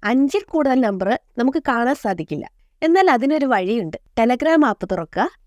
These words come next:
എന്നിട്ട് Truecaller എന്ന് സെർച്ച് ചെയ്ത് ആ ബോട്ട് സർവീസ് എടുക്കുക. എന്നിട്ട്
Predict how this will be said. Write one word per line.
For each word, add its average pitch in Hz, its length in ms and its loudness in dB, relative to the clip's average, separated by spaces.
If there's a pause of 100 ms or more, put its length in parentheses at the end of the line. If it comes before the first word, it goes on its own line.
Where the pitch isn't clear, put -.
എന്നിട്ട് 311 420 0 (200)
Truecaller 339 600 0
എന്ന് 214 140 -4
സെർച്ച് 269 400 -4
ചെയ്ത് 180 340 -2 (240)
ആ 254 140 2
ബോട്ട് 214 400 -2
സർവീസ് 190 500 -6 (120)
എടുക്കുക. - 340 -2 (340)
എന്നിട്ട് 240 400 0